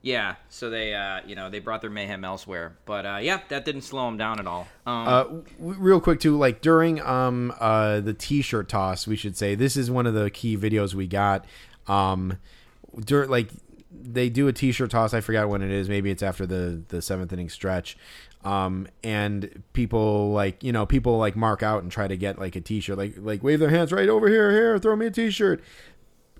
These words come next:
Speaker 2: And this guy and his kid were just, like, the guy had his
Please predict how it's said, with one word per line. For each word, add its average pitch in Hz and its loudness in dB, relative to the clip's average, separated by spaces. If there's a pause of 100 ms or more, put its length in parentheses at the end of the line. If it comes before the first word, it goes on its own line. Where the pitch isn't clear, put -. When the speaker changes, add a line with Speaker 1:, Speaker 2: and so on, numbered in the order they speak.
Speaker 2:
And 123 2
this 143 4
guy 131 6
and 123 0
his 107 -2
kid 123 2
were 104 2
just, 104 0
like, 101 0 (240)
the 135 2
guy 151 6
had 156 4
his - -4